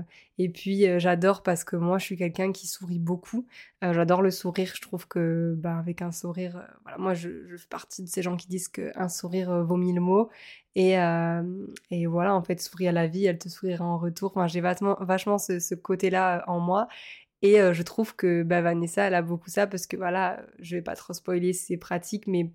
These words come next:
pendant les pratiques, souvent, elle dit, voilà, euh, elle sent qu'on souffre et elle dit, « Voilà, souriez » et tout. Et moi, ça me fait toujours sourire. Bon, parce que déjà, bah, elle nous demande de sourire, mais surtout parce que, bah,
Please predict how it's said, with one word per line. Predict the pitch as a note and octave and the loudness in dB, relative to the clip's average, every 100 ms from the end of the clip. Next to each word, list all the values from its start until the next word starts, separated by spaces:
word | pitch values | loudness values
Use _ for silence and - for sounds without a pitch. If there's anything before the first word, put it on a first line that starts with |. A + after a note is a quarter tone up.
| - | -2
pendant | F#3 F3+ | 0 2
les | F3 | 0
pratiques, | - E3+ F#3+ | -2 -6 -6
souvent, | - F3+ F3+ | -6 -2 0
elle | F3 | 0
dit, | E3+ | -4
voilà, | E3+ F3 F#3 F#3 E3+ - - - - | -2 0 2 2 -2 -10 -20 -20 -14
euh, | - | -6
elle | - | -4
sent | E3 G#3 | 4 4
qu'on | G3+ F3+ | 6 2
souffre | - A3+ - | 2 0 0
et | F3+ | 0
elle | F3 | 2
dit, « | F3 F3 | 0 -2
Voilà, | F3 F#3 | 0 0
souriez » | F#3+ G3 F3+ E3+ F#3+ F#3+ | 0 -2 -2 0 2 2
et | E3+ | 2
tout. | G#3 G3+ | -2 0
Et | |
moi, | E3+ F3 | 2 0
ça | F#3+ F3+ | -2 -6
me | E3+ | -6
fait | E3+ | -8
toujours | E3+ F3 F3 | -6 -6 -6
sourire. | - F3+ F#3+ | -4 -4 -4
Bon, | F3 | -6
parce | E3 E3 - | -10 -12 -12
que | |
déjà, | E3+ E3 F3 | -6 -4 -2
bah, | F3 E3 - _ _ | -4 -8 -14 _ _
elle | F3 | 0
nous | F3 | 2
demande | F3 F3 F3+ | 4 4 4
de | E3+ | 2
sourire, | - F3+ F#3 G3+ | -2 0 2 4
mais | F3+ | 2
surtout | F3 F3 - G3+ | 0 -6 -10 -4
parce | F3+ - | -4 -2
que, | F#3 | -2
bah, | F3 E3 | 0 -2